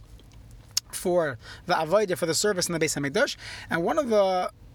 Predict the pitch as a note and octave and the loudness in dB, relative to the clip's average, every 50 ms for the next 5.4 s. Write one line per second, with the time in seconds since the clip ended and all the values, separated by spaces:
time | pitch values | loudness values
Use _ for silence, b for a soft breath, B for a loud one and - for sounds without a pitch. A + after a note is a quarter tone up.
0 | - - - F3+ G#3+ A#3+ - A3 F3+ F3 D#3+ - - B3+ D#4+ C4+ - G#3 F#3 F3 | -12 -6 0 0 2 2 2 0 0 0 0 0 0 0 0 0 0 -2 -2 -4
1 | E3+ - - - A#3 - - - A3 G3+ F#3 F3+ G#3+ C#4 A#3+ - A#3 G#3 F3 F#3 | -6 -4 -2 -2 0 0 0 0 0 0 0 0 0 0 0 0 0 0 2 2
2 | A3+ A#3+ G3+ F#3+ F#3 B B B B B B - - - - C4 C4 A#3+ F#3 G#3+ | 0 0 0 -4 -4 B B B B B B -8 -6 -4 0 2 2 4 4 2
3 | A3 G#3+ G3+ G3+ A3 G#3 - - - - B B B B B B B B - - | 0 0 2 2 2 2 2 -2 -8 -18 B B B B B B B B -8 0
4 | - F3+ E3 E3 D#3+ D#3+ D#3 D#3+ - - - - F3 D#3 - - G#3+ G#3 - F3+ | 2 4 4 4 4 2 2 -2 -4 -10 -4 -2 -2 -2 2 2 0 0 0 -2
5 | - A#3+ D#4 E4 C#4 G#3+ G3+ G#3 | 0 2 2 4 2 2 0 -4